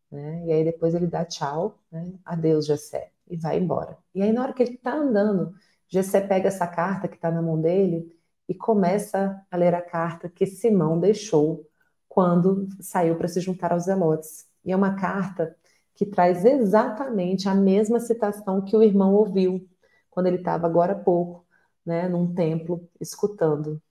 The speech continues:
né, a, a, é, a profecia, tá? Então, deixa eu ler pra vocês, porque eu anotei direitinho, né, o que diz essa profecia. Aí, na verdade, ainda não é profecia, ele lendo a carta do irmão, tá?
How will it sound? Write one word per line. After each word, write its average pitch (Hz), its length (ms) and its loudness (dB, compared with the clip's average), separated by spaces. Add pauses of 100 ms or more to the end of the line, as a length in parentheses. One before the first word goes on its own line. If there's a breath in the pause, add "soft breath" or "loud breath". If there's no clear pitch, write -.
(220)
né, 170 460 -8 (260)
a, 156 720 -8 (1000)
a, 147 800 -8 (500)
é, 139 480 -8
a 143 60 -8
profecia, 165 720 -4 (100)
tá? 175 220 -2
Então, 180 220 -2
deixa - 220 0
eu 180 40 2
ler 165 140 4
pra 165 100 0
vocês, 147 500 0
porque - 220 -4
eu 170 60 8
anotei 165 600 4
direitinho, 160 720 -2 (540)
né, 160 440 -4
o 160 60 -12
que - 140 -4
diz 156 200 0
essa 156 180 -6
profecia. - 640 -10 (680)
Aí, 214 400 4
na 202 100 4
verdade, 190 400 4
ainda 202 280 4
não 208 100 6
é 190 80 4
profecia, 196 480 0
ele 143 140 4
lendo 175 240 4
a 214 60 2
carta 170 420 -4
do 170 80 0
irmão, 135 340 -4
tá? 151 260 -8